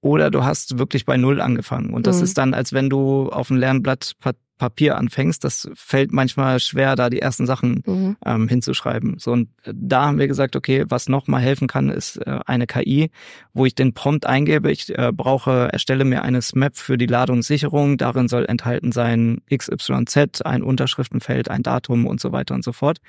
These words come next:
Speaker 1: Und nur über diesen Prompt erstellt dann die K I den ersten, die Version eins Punkt null
Speaker 2: Mhm.
Speaker 1: sozusagen von dieser smap. Und es ist selten so, dass man die dann eins zu eins nutzen kann.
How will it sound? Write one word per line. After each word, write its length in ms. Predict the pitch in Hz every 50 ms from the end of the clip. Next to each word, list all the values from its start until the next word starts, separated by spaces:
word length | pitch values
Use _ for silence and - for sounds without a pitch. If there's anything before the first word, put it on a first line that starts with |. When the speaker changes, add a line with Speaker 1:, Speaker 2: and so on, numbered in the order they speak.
| - - - - - - - _ _
Speaker 1:
Und 260 | - 139 131 - -
nur 300 | 151 160 175 190 180 -
über 160 | - 156 156
diesen 260 | 139 151 147 143 139 -
Prompt 460 | - - 156 147 123 - - - - _ _ _ _ _ _ _ _ _
erstellt 460 | - - 131 127 - - 131 139 131 -
dann 120 | 135 135
die 120 | 123 131
K 160 | 131 - 131 135 -
I 280 | 139 139 139 143 147 147 - _ _ _ _ _ _ _ _ _
den 300 | - - - 139 135 127
ersten, 640 | 123 - 139 139 - - - 135 131 127 127 127 -
die 240 | - 131 127 123 117
Version 360 | 110 127 120 123 131 131 135
eins 200 | - - 139 131
Punkt 280 | - - 127 123 - -
null 280 | 135 135 135 127 135 - -
Speaker 2:
Mhm. 160 | 208 180 175
Speaker 1:
sozusagen 580 | 208 - 135 - 120 123 - 127 117 117 120 117
von 240 | - - 131 131
dieser 240 | 127 127 117 123 120
smap. 360 | - - - 127 156 175 - _ _ - - - - - - - - _ _
Und 220 | - 135 135 131 -
es 180 | - 151 -
ist 360 | - 151 135 - - - - - _ _
selten 420 | - 127 120 135 143 - - 151
so, 160 | 120 143 143 139
dass 180 | 135 123 -
man 140 | 131 127 120
die 120 | 120 127
dann 320 | 123 127 120 120 113 110 113 - _ -
eins 220 | - - 131 135 -
zu 80 | -
eins 240 | 135 123 123 113 -
nutzen 300 | - 139 151 - - 156
kann. 320 | - - 160 180 202 220